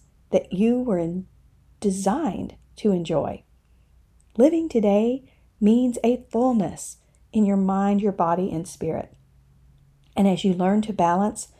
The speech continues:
these essential areas of your life,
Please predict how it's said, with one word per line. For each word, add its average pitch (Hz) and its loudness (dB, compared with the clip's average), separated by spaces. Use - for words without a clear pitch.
these 190 0
essential - -2
areas 202 4
of 185 -2
your 180 2
life, 180 -4